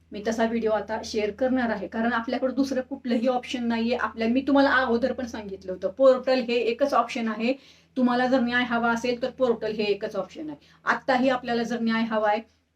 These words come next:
तर आपल्याला पोर्टल हे एकच ऑप्शन आहे. बाकी तुमची कुठेच दखला-, जे आहे ना, कुठेच दखल नाही घेतली जाणार आहे, हे मी तुम्हाला स्पष्ट सांगितलेलं आहे आत्ता.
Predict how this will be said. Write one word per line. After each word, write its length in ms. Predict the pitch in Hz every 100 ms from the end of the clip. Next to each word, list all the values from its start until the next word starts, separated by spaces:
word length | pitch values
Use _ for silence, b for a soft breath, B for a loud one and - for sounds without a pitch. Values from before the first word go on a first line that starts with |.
| -
तर 60 |
आपल्याला 400 | 233 226 220 220
पोर्टल 360 | 226 247 240 226
हे 180 | 226 220
एकच 400 | 220 226 254 269
ऑप्शन 340 | 330 - 226
आहे. 200 | 220 247
बाकी 340 | 254 240 240 302
तुमची 260 | 285 233 285
कुठेच 460 | - 262 262 285
दखला-, 760 | 233 254 233 233 - - - 233
जे 100 | 233
आहे 160 | 247 262
ना, 100 | 262
कुठेच 500 | - 277 - 320 -
दखल 300 | 269 277 233
नाही 160 | 220
घेतली 300 | 202 220 190
जाणार 260 | 180 165 156
आहे, 200 | 185 196
हे 60 | 240
मी 80 |
तुम्हाला 300 | 254 254 233
स्पष्ट 400 | 233 - 247 -
सांगितलेलं 540 | 254 233 202 185 175 160
आहे 80 | 151
आत्ता. 220 | _